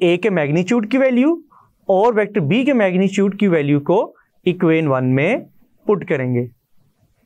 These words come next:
तो by putting the values in equation one, हम लिख सकते हैं cos theta is equal to A dot B is equal to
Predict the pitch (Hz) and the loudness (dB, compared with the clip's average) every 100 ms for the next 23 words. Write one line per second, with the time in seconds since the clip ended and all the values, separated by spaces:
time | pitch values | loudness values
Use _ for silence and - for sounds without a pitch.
0 | _ _ 151 139 139 156 196 202 185 170 | _ _ -2 -2 -2 -2 0 0 0 0
1 | 170 190 185 190 165 160 139 151 143 143 | 2 0 0 -2 -2 -2 0 0 2 2
2 | 127 175 190 202 226 _ _ _ _ _ | 0 0 -2 -4 -10 _ _ _ _ _
3 | _ _ _ _ _ _ _ _ _ _ | _ _ _ _ _ _ _ _ _ _
4 | _ _ _ _ _ _ _ _ _ _ | _ _ _ _ _ _ _ _ _ _
5 | _ _ _ _ _ _ _ _ _ _ | _ _ _ _ _ _ _ _ _ _
6 | _ 147 _ _ _ _ _ - - - | _ _ _ _ _ _ _ -20 -20 -8
7 | 147 156 185 226 - 156 139 156 226 - | -2 -2 0 -4 -2 -2 0 -2 -6 -2
8 | 143 131 196 254 - 240 220 240 240 139 | 0 2 0 -2 -4 -4 0 -2 0 -2
9 | 127 123 - 135 127 160 226 - _ _ | 0 -2 0 0 0 0 -2 -6 _ _
10 | _ _ _ _ _ _ _ - 160 165 | _ _ _ _ _ _ _ -2 0 2
11 | 160 147 127 190 247 233 220 220 185 | 2 0 0 0 2 0 0 0 0